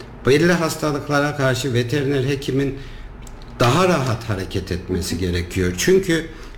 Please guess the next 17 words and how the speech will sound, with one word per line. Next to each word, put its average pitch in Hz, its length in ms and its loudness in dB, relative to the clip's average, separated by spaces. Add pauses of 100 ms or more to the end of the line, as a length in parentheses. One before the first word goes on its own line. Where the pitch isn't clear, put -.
veteriner 170 500 4
hekimler, 143 580 0 (100)
özel 156 400 0
hekimler 127 560 -2 (380)
kliniklerini 151 960 2 (240)
döndüremez 151 600 2 (140)
duruma 131 320 2
geliyorlar 87 580 -2 (160)
bu 117 60 2
şekilde. 87 600 -2 (360)
Onun 170 160 6
için 165 320 2
de 170 160 2 (220)
biz 160 240 -2 (140)
hekimler 160 440 2
adına 131 440 0
da 120 240 -2